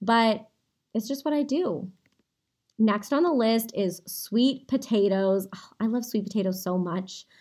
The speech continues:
I feel like they're dessert also. Like, you can, I used to do baked sweet potatoes with cashew butter, a little bit of cinnamon, and a little bit of honey. And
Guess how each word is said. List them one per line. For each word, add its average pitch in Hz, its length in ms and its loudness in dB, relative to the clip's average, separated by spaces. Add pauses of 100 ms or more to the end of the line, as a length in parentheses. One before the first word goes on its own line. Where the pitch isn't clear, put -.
(180)
I 240 40 2
feel 294 160 2
like 370 160 0
they're 247 260 4
dessert 190 840 0
also. 185 440 0
Like, 233 320 0
you 226 100 0
can, 214 240 0
I - 80 -4
used 220 240 0
to 254 100 2
do 214 320 2 (340)
baked 220 460 0
sweet 196 260 -4
potatoes 262 600 2 (300)
with 202 260 2
cashew 208 640 0
butter, 262 540 -2 (500)
a 208 40 0
little 202 220 2
bit 226 80 0
of 269 100 0
cinnamon, 240 580 0 (100)
and 196 120 -2
a 190 80 2
little 185 380 2
bit 202 140 2
of 190 80 0
honey. 202 600 -2
And 180 240 -2